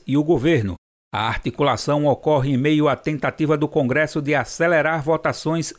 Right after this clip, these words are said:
antes de um período de menor atividade legislativa. Outro tema em discussão é a chamada taxa das blusinhas. A comissão mista que deve analisar a medida provisória ainda não foi instalada.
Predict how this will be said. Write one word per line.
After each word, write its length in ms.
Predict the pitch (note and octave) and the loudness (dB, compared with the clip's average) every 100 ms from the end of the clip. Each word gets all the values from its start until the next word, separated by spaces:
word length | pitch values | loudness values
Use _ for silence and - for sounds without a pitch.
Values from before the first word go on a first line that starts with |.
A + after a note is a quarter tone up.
| - | -4
antes 400 | D#3 F#3+ F#3 D#3 | -2 -2 -4 -4
de 120 | F3 | -2
um 80 | F#3 | 0
período 480 | F#3 D#3+ D#3+ F3 E3+ | 0 2 2 2 0
de 80 | |
menor 360 | E3+ F3 D3+ D3+ | 0 0 2 2
atividade 640 | D#3 D#3+ E3+ D3 C#3 C3+ | 0 -2 -2 0 0 0
legislativa. 800 | C#3+ C#3+ B2 C#3+ D3+ - D3+ G#2+ G2 _ _ _ _ | -2 -2 -2 -2 -2 -2 -2 -2 -6 _ _ _ _
Outro 320 | A#3+ A3+ G#3 | 0 0 0
tema 380 | F3 F#3 F#3 F3 | 0 0 0 0
em 60 | E3 | 0
discussão 560 | E3 - D3 - E3 | -2 -2 -2 0 0
é 100 | D#3+ | 0
a 60 | D#3 | 0
chamada 520 | - C#3 C#3 D3+ C#3+ | -2 -2 0 0 -2
taxa 460 | - - D#3 - D3 | -4 -4 -4 -2 -2
das 160 | C#3+ | -2
blusinhas. 640 | C3 D#3 A2 E3 C#3 F#2 - _ _ _ | -2 -2 0 0 -2 -2 -8 _ _ _
A 100 | F2+ | -6
comissão 560 | - C#3+ C3 - D#3 D#3 | -2 0 0 0 0 2
mista 440 | C3+ D#3 - D3+ | 2 0 0 -2
que 120 | D#3 | -2
deve 280 | C3 D3+ D3+ | 0 0 0
analisar 420 | D3+ D3+ C#3+ D3+ | -2 -2 0 0
a 80 | D#3 | 0
medida 380 | D3+ C3+ D#3 D3+ | 0 0 0 0
provisória 600 | E3 C#3+ A2+ C#3+ D#3 D#3 | 0 0 0 0 2 0
ainda 280 | D3+ D3+ C#3+ | 0 0 0
não 240 | D3 G3 | 0 -4
foi 260 | - D#3 E3+ | 0 0 0
instalada. 680 | D#3+ - D#3+ D#3+ D3+ F#2 | -2 -2 0 2 -2 -4